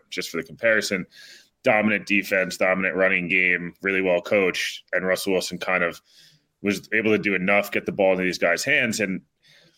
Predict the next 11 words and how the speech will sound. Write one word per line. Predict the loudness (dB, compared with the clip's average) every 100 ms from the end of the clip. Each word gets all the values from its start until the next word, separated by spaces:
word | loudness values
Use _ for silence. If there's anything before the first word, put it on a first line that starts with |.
| _ _ _ _ _ _ _ -2
I |
don't | 0
hate | 0 0 0 0
that | 0 0 -6
comparison | -6 0 2 2 -2 -4
just | -4 -2
from | 0
the | 2
aspect | 0 0 0 0 0
of | -2 -4 -6
they, | 0 0